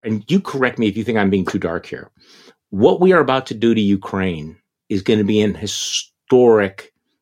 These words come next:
break in American faith. Now, it's not, won't be the first time this has happened, but Vladimir Putin is winning a victory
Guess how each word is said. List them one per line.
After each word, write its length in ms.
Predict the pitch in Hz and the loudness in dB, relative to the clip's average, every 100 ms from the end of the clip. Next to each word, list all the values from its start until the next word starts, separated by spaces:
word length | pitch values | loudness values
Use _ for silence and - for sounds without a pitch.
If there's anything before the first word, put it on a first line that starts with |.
| _ _ - | _ _ -12
break 640 | 92 110 113 90 - - - | -2 2 4 2 -4 -18 -8
in 100 | 98 | -4
American 460 | 95 95 95 90 | -2 -2 -4 -8
faith. 360 | - 87 76 - 90 | -8 -8 -8 -10 -10
Now, 100 | 92 | -8
it's 160 | - | -4
not, 200 | 120 113 | -4 -2
won't 200 | 113 113 | -4 -2
be 60 | 139 | -2
the 100 | 123 | -2
first 260 | 139 120 | -2 -2
time 200 | - 117 | -2 -2
this 180 | 110 101 | -2 -6
has 100 | 101 | -8
happened, 420 | 101 87 - 73 - _ - - - - _ - | -6 -6 -8 -14 -18 _ -20 -20 -20 -20 _ -4
but 280 | 101 104 - | -2 -2 -6
Vladimir 520 | 101 110 131 190 190 165 | -4 0 2 4 2 2
Putin 440 | 143 127 73 76 _ _ _ _ _ - | 0 0 -2 -14 _ _ _ _ _ -4
is 180 | 104 101 | -2 0
winning 680 | 101 123 139 139 156 147 _ _ _ - | 2 4 4 2 0 -6 _ _ _ -4
a 100 | 104 | -2
victory 720 | 85 85 151 156 - 151 | -2 0 0 0 -2 2